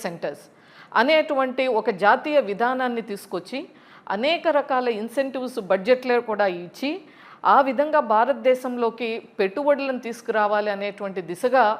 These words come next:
ఒక మంచి పాలసీని ఇవ్వటం జరిగింది. అదేవిధంగా ఈ సంవత్సరం ఫిబ్రవరిలో ఎక్కడైతే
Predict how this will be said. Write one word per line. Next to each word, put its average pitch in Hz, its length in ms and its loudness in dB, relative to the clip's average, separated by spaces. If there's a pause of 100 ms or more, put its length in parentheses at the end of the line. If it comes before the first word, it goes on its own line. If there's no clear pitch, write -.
(160)
ఒక - 160 -8
మంచి 277 220 -6 (120)
పాలసీని 254 600 0 (600)
ఇవ్వటం 262 380 0
జరిగింది. 165 400 -4 (800)
అదేవిధంగా 294 560 4 (200)
ఈ 294 60 -2 (100)
సంవత్సరం 269 480 -2
ఫిబ్రవరిలో 233 640 4 (640)
ఎక్కడైతే 285 420 2